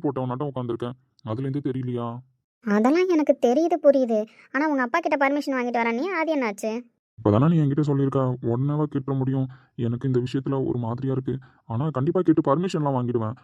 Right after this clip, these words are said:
Speaker 1: பர்மிஷன் வாங்கிட்டா கண்டிப்பா நீ எதுவும் சொல்ல மாட்டே தானே?
Speaker 2: பர்மிஷன் வாங்கிட்டா நான் எதுவும் சொல்ல மாட்டேன். பர்மிஷன் வாங்கிடுவேன்னு உனக்கு நம்பிக்கை இருக்கா?
Speaker 1: இருக்கு. ஏன், என்ன சொல்ல போறாரு?
Speaker 2: சும்மாவே கௌரவம் கௌரவம்னு பேசுவாரு. அப்படி இருக்கும்போது என்னை எப்படி கல்யாணம் பண்ணிக்க ஒத்துப்பாரு?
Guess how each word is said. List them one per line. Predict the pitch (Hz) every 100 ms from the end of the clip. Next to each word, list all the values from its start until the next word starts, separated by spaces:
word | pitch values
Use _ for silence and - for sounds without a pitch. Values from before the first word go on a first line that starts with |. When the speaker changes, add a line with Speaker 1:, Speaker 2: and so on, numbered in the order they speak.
| _ -
Speaker 1:
பர்மிஷன் | 104 147 156 156
வாங்கிட்டா | 151 151 156 147 -
கண்டிப்பா | 127 135 151 135
நீ | 139 147
எதுவும் | 156 143
சொல்ல | 139
மாட்டே | 135 127
தானே? | 120 131 127 127 - _ _ -
Speaker 2:
பர்மிஷன் | 220 349 - 330
வாங்கிட்டா | 320 339
நான் | 285
எதுவும் | 269 262
சொல்ல | 240
மாட்டேன். | 220 208 - 233
பர்மிஷன் | 269 285 277
வாங்கிடுவேன்னு | 269 269 277 285
உனக்கு | 269 277
நம்பிக்கை | 277 254
இருக்கா? | 202 202 220 - _ _ -
Speaker 1:
இருக்கு. | 123 175 143 139 - 135
ஏன், | 208 - 143
என்ன | 185
சொல்ல | 208 147
போறாரு? | 131 123 127 160 131 - _ _ -
Speaker 2:
சும்மாவே | 226 208 185 220 294
கௌரவம் | 233 208 196
கௌரவம்னு | 196 208 220
பேசுவாரு. | 175 180 165 180 - _ 156
அப்படி | 175 233
இருக்கும்போது | 254 262 262 262 262 254 269 339 -
என்னை | 240 240
எப்படி | 240 247 240 233 233
கல்யாணம் | 233 233
பண்ணிக்க | 226 220
ஒத்துப்பாரு? | 220 220 214